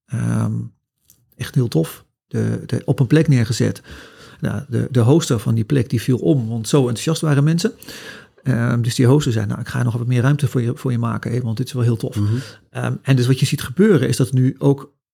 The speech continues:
Speaker 1: ook de tegenkracht van dit soort ontwikkelingen, namelijk, "Hey, wacht eens even, kunnen we nog aantonen of dit een deepfake is of niet? Of dat dit een door G-, G P T gegenereerde tekst is of niet?" Eh, ook dat gebeurt en dat vind ik interessant. Eh, dus ook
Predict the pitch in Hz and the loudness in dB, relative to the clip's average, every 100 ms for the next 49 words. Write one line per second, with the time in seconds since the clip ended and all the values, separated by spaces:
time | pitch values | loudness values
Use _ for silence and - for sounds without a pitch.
0 | _ 139 139 120 - 196 240 - - 113 | _ -4 -2 -4 2 2 4 0 0 -4
1 | - - 123 - 131 123 123 120 131 127 | -4 -4 -2 -2 -4 -4 -4 -6 -6 -4
2 | 135 151 - - 139 123 - 135 127 147 | -6 -8 -12 -10 -6 -6 -2 -2 -2 0
3 | 135 127 - 131 131 131 123 120 - 117 | 0 -2 -2 0 2 2 0 0 -2 2
4 | 123 123 113 120 - 123 139 123 117 123 | 2 2 0 0 0 0 0 -2 -2 -2
5 | 113 - _ 131 120 135 113 120 113 117 | -2 -8 _ -4 -4 -2 -4 -4 -2 -2
6 | 117 113 123 113 127 120 - - - 123 | 0 2 0 0 -6 -6 -8 -6 -2 -2
7 | 123 - - 127 117 117 - 151 - 117 | -2 -2 0 2 2 2 2 2 0 -2
8 | - 135 143 - - - - - - _ | -2 -4 -4 -8 -20 -18 -18 -20 -20 _
9 | - 113 - 127 117 - - 139 147 151 | -8 -6 0 0 2 0 0 0 2 2
10 | 147 107 170 - 143 127 113 - - - | 2 2 0 2 -2 0 -4 -8 -12 -16
11 | _ - 120 139 - 123 - 117 - | _ -10 -6 -4 -4 -6 -6 -10 -12